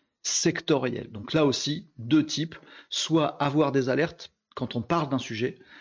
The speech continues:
soit vous abonner à des sources sur ce sujet. Et c'est comme ça, vous voyez les amis, c'est pour répondre à votre question, c'est comme ça que moi je fais ma veille pour ces Kazad Live. C'est ça, c'est ce que j'appelle la veille sectorielle.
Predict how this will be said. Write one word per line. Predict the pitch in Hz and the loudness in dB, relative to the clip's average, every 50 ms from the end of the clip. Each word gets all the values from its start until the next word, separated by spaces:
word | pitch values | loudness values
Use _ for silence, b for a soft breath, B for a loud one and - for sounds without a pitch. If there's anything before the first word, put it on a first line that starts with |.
| B B | B B
soit | - - - - 151 160 165 160 - - - _ _ _ _ | -10 -8 -2 2 2 2 2 0 -2 -8 -12 _ _ _ _
vous | - 113 113 139 175 160 143 | -10 -4 0 0 2 4 2
abonner | 151 131 127 131 123 135 143 - - - _ _ | 2 4 4 2 2 2 0 -2 -6 -10 _ _
à | - 120 | -6 -2
des | 113 123 110 | -2 -2 -2
sources | - - - 165 160 - | -2 0 0 0 -2 -2
sur | - - 135 - | -6 -8 -8 -8
ce | - 120 | -8 -10
sujet. | - - 120 104 104 98 - _ _ _ _ - | -10 -10 -10 -10 -10 -10 -12 _ _ _ _ -4
Et | 135 123 | -4 0
c'est | - - 160 160 | 0 0 0 2
comme | - 165 151 151 | 2 2 2 2
ça, | - - 202 233 | 0 0 0 0
vous | 226 175 | 0 0
voyez | 120 120 131 151 | 0 2 2 2
les | 160 156 123 127 | 2 2 0 0
amis, | 120 151 208 233 | 0 0 -2 -4
c'est | - - 127 117 | -2 -4 -4 -4
pour | 123 - 113 117 | -4 -6 -4 -4
répondre | 120 - - 139 | -4 -2 -2 -2
à | 120 | -2
votre | 110 107 - | -2 -2 -4
question, | - 113 - - | -6 -6 -6 -6
c'est | 180 - - 127 | -4 -2 -2 -2
comme | - 127 | -2 -4
ça | - - 185 | -2 -4 -4
que | 180 - | -4 -4
moi | 143 151 | -4 -4
je | 156 | -2
fais | - - 127 | 0 0 0
ma | 120 120 110 | 0 0 0
veille | 107 139 160 160 - B B B B B B B B B _ | 0 -2 -2 -2 -6 B B B B B B B B B _
pour | - 151 147 143 - | -2 -2 -2 0 0
ces | - 139 | -2 -2
Kazad | 113 - 131 117 135 131 110 120 | 0 0 0 0 0 -2 0 -2
Live. | 113 107 98 - - _ | -4 -4 -4 -8 -12 _
C'est | - - 139 123 | -6 -4 -4 -2
ça, | - - 117 110 | -2 -2 -2 -2
c'est | - - 127 | -2 -2 -2
ce | - | -2
que | - 135 | 0 0
j'appelle | 120 131 123 160 156 147 | 0 2 2 0 0 0
la | 131 123 | 0 0
veille | 117 139 143 135 | 2 0 0 0
sectorielle. | - 139 - - - - 123 123 127 117 104 104 107 | -2 -6 -8 -4 -2 -2 0 0 0 0 -2 -4 -6